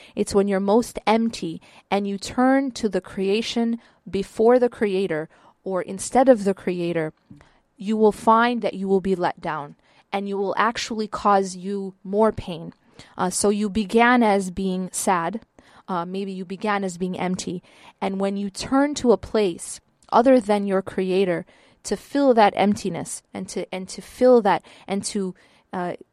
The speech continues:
sort of bring you up when you're at that most desperate point,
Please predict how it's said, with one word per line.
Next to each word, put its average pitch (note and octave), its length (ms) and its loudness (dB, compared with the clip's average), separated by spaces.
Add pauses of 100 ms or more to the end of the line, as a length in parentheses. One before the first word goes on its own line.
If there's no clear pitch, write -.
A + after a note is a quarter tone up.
sort G3+ 200 -4
of F3 160 -10
bring B3+ 280 0
you B3 160 0
up - 240 6
when F#3+ 100 0
you're F#3 140 0
at F#3+ 160 0
that - 180 -4
most F#3+ 320 0
desperate - 400 0
point, F#3+ 340 -4